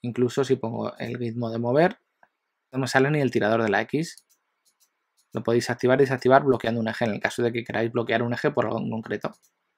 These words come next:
Para volver a la posición inicial de los objetos no hace falta que escribamos cero cero en las coordenadas. Lo más fácil es reiniciar su posición. Para reiniciar se utiliza la tecla Alt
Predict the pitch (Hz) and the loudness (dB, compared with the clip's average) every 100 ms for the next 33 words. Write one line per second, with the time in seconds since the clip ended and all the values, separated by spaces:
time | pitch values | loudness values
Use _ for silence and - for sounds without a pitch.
0 | _ _ _ _ _ _ _ _ _ _ | _ _ _ _ _ _ _ _ _ _
1 | _ _ _ _ _ _ _ - 131 123 | _ _ _ _ _ _ _ 2 4 6
2 | 139 175 180 180 165 156 151 147 135 156 | 8 10 10 8 2 2 2 0 4 6
3 | 147 131 127 156 185 143 170 143 135 131 | 6 4 2 2 4 4 2 0 0 2
4 | 139 120 117 110 - _ _ _ _ _ | 4 6 6 6 2 _ _ _ _ _
5 | _ 123 120 - 117 131 113 117 - 131 | _ 0 0 -2 -2 0 2 0 -2 -2
6 | 117 131 120 107 - 123 120 151 143 - | 0 0 2 2 0 0 2 4 4 2
7 | - _ _ _ _ - 127 127 160 - | -6 _ _ _ _ -2 0 4 4 6
8 | 147 180 - - - 151 147 127 165 180 | 4 4 2 -6 -2 0 0 2 4 4
9 | - 170 170 170 127 - 113 120 - _ | 4 2 2 0 -2 -2 -2 -4 -14 _
10 | _ _ _ _ 139 127 120 113 131 131 | _ _ _ _ 2 8 8 8 4 -2
11 | 123 185 202 - - _ _ _ 139 131 | 8 10 10 6 -12 _ _ _ -4 0
12 | 131 135 127 123 131 160 180 220 | 2 4 2 2 4 10 10 10